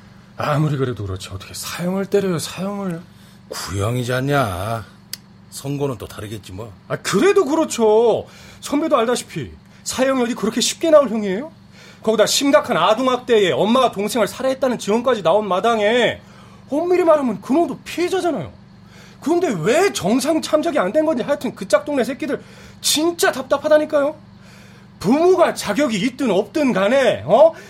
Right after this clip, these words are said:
Speaker 1: 자식을 학대했든 어쨌든 간에, 뭐, 자식은 무조건 참고 있다 한다는 소리지, 뭐야, 이게, 님이.
Speaker 2: 자격? 음.
Speaker 1: 네, 자격이요!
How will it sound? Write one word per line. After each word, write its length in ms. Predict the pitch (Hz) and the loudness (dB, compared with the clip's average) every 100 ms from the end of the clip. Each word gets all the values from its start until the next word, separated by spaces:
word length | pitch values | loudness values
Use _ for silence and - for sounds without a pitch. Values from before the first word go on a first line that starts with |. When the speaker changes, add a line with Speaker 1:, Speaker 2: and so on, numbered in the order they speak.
| - | -16
Speaker 1:
자식을 420 | - 214 220 285 262 | -6 -4 -2 -2 -2
학대했든 500 | 330 339 359 339 285 | -2 -2 -2 0 0
어쨌든 380 | - 320 311 | 0 -2 -2
간에, 380 | 254 277 302 - - - - - | 2 6 6 4 -8 -20 -20 -6
뭐, 340 | 156 247 147 - - | 0 2 0 -6 -8
자식은 360 | - 269 277 208 | -4 -2 -2 -2
무조건 300 | 247 285 269 | -2 -2 -2
참고 320 | 339 370 349 | -2 0 -2
있다 280 | - 370 330 | 0 4 4
한다는 280 | 320 330 311 | 6 4 4
소리지, 300 | 339 320 196 | 0 -4 -4
뭐야, 480 | 139 214 339 415 | -4 0 4 4
이게, 280 | 415 320 180 | 2 -2 -10
님이. 760 | 156 226 302 294 302 339 294 - - - - - - - - - - - | -8 -6 -4 -2 0 0 -2 -6 -16 -20 -20 -20 -20 -20 -20 -20 -20 -20
Speaker 2:
자격? 540 | - 107 87 110 107 - - - | -18 -16 -14 -12 -12 -16 -20 -20
음. 200 | 87 87 131 | -20 -12 0
Speaker 1:
네, 320 | 226 381 392 | 2 2 0
자격이요! 1000 | - - 190 339 269 302 277 302 226 | -6 -10 -6 -4 -4 -6 0 2 2